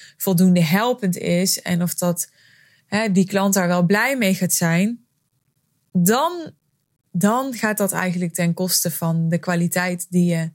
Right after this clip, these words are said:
levert. Hè, dus op het moment dat je, dat je jezelf niet toestaat om te leren, ga je onderpresteren. Volgens mij is het super wijs om,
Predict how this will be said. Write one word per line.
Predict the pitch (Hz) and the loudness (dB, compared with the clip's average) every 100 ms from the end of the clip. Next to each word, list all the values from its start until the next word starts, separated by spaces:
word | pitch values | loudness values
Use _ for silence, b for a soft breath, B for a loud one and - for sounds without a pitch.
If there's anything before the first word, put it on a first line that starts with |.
| _ _ | _ _
levert. | 180 196 202 - 80 175 - _ B B B B B B B B B | 2 4 2 0 -4 -6 -12 _ B B B B B B B B B
Hè, | 196 220 | -4 -2
dus | 208 208 190 - - | 2 2 2 -2 -4
op | 208 | -2
het | 202 | 4
moment | 202 202 196 208 214 208 | 4 4 4 2 0 -2
dat | 202 196 196 | -2 -2 0
je, | 196 185 185 180 185 _ _ _ _ | 0 0 0 -4 -6 _ _ _ _
dat | 202 220 | -2 2
je | 240 | 2
jezelf | 233 226 214 | 2 0 2
niet | 214 320 320 - | 2 2 -2 -2
toestaat | 269 294 - 254 233 240 - | 0 2 2 0 -2 -2 -6
om | 214 208 208 | -4 -2 0
te | 202 190 | 2 4
leren, | 185 185 214 254 240 269 370 403 _ _ _ _ _ _ _ _ | 6 6 4 2 0 -2 -4 -8 _ _ _ _ _ _ _ _
ga | - 247 | -6 0
je | 247 - | 0 0
onderpresteren. | 269 294 220 190 170 - 170 165 160 156 160 - _ _ _ _ _ _ _ _ _ _ | 0 0 0 0 0 2 0 0 0 -2 -4 -6 _ _ _ _ _ _ _ _ _ _
Volgens | - 262 247 | -2 0 2
mij | 226 240 254 | 2 0 0
is | 226 | -2
het | 220 | -2
super | - - 262 254 214 202 175 | 0 0 0 0 0 2 2
wijs | 208 220 185 175 - - | 2 2 -2 -2 -4 -6
om, | 185 185 180 175 175 | -4 -2 0 2 0